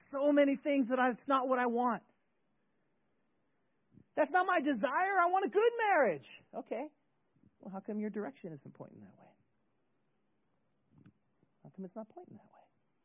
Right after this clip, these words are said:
You see, direction, not desire,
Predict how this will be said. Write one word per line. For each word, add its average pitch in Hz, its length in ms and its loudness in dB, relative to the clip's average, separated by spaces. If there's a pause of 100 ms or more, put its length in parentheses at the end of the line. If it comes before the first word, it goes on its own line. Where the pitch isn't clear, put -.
(580)
You - 120 -16
see, - 200 -6 (1600)
direction, - 640 -10 (960)
not - 200 -12
desire, - 540 -14